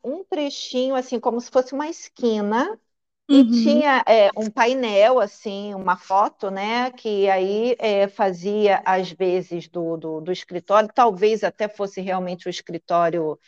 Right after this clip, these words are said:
Speaker 1: dela, né, uma fotografia do escritório real que ela teve, e ali era um
Speaker 2: Uhum.
Speaker 1: cantinho, aí tinha em cima da mesa todos os livros dela, pela editora. É, eu, eu, particularmente, eu não sou muito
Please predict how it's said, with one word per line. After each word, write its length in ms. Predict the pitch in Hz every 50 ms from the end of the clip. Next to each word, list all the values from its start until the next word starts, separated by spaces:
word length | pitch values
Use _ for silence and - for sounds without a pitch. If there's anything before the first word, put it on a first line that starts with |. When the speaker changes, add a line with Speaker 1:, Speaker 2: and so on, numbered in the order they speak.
| _ _ _
Speaker 1:
dela, 520 | - 175 185 180 190 196 233 254 226 190
né, 100 | 180 185
uma 180 | 175 185 185 170 180
fotografia 680 | - 185 - - 165 165 170 170 170 - - 175 185
do 60 | 185 170
escritório 540 | 165 - - 170 156 - 170 165 165 170
real 400 | 170 170 165 160 147 151 165 185
que 100 | 180 -
ela 140 | 175 160 147
teve, 540 | - - - 175 170 185 196 202 247 247 247 _ _ _ _ _ _ _ _
e 120 | - 262 277
ali 360 | 269 262 262 247 254 247 269
era 120 | 277 254
um 60 | 269 254
Speaker 2:
Uhum. 80 | 262
Speaker 1:
cantinho, 480 | 311 302 311 302 - - - 285 277 254
aí 220 | 202 196 233 294
tinha 360 | - - - 320 294 294 269
em 40 | 247
cima 280 | 240 - - 226 220 214
da 120 | 214 233
mesa 480 | 233 240 233 233 247 247 233 202 208 185
todos 280 | - - 208 196 180 180
os 120 | 190 185
livros 400 | 180 190 190 180 175 196 220 208
dela, 380 | 180 196 202 214 208 190 180 175
pela 240 | - 196 175 175 185
editora. 800 | 185 196 190 226 220 _ - 214 226 226 233 226 202 190 180 190 _ - - - - _ _ _ -
É, 220 | 226 226 226 - - -
eu, 220 | 320 381 466 571 -
eu, 140 | - 269 311
particularmente, 680 | - - 294 302 302 - 285 262 254 247 240 240 240 -
eu 40 | 285
não 120 | 262 277 277
sou 160 | - - 247
muito 260 | 247 254 254 - 285